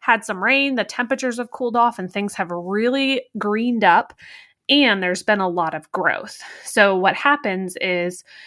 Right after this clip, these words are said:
you're really gonna see your pasture productivity improve if you have moisture,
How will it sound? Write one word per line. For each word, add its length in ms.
you're 120
really 280
gonna 180
see 160
your 140
pasture 440
productivity 720
improve 600
if 140
you 100
have 200
moisture, 680